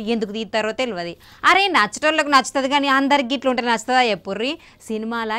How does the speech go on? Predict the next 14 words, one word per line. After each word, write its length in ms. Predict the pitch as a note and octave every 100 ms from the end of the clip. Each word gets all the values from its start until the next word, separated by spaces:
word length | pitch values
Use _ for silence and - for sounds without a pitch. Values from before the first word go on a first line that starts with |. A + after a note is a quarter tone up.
| B3
ఎరైటీ 340 | G3 G3 G#3+ C4+ B3
ఎరైటీని 320 | A#3 A#3 B3 G#3+
మెచ్చటోళ్ళు 460 | G3 - B3 A3+ C#4+
కండ్లు 260 | G#3 G#3 G#3+
అప్పగించుకొని 580 | F#3+ - A#3+ C4 C#4 A#3
చూస్తారు, 260 | G#3 A#3 B3
కానీ 160 | A3+ G#3 C4+ - -
సంప్రదాయం 580 | D4+ D#4+ F4 D#4+ D#4+ D#4+ D4
పద్ధతి 260 | B3 C4+ C#4+
అనేటోళ్ళకు 400 | C#4 C4+ B3 C4 B3
గిసొంటి 360 | B3 D#4 D4 C4+
చూసి 180 | C4+ C#4+
సచ్చిగాలిపోతారు 680 | B3 B3 C#4 B3+ - G3 F#3 G3+
చెప్పుర్రి. 320 | G#3 C4+